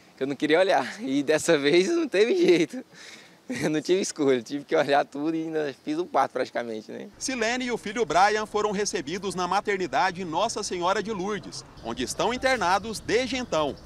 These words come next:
Speaker 2: Nesta sexta-feira, deixaram a unidade para o bebê ser submetido a um ecocardiograma em outro hospital. Após o exame,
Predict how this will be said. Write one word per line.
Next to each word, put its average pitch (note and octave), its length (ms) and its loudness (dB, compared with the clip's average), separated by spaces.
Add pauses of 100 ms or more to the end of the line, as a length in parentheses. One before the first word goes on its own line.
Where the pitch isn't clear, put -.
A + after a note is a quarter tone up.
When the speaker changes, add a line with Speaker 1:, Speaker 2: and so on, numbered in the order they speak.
Speaker 2:
Nesta C3 360 -2
sexta-feira, A3 680 0
deixaram G#3 640 2
a G#3 80 2
unidade G3 600 2
para F#3 240 0
o - 20 -2
bebê F3+ 320 -2
ser G3+ 220 -2
submetido G3+ 680 -6
a G#3+ 40 4
um F3+ 160 -2
ecocardiograma G3+ 1080 -2
em D3 200 -4
outro B3 300 4
hospital. D3 580 2 (560)
Após B2 420 0
o G3 80 0
exame, F#3+ 460 2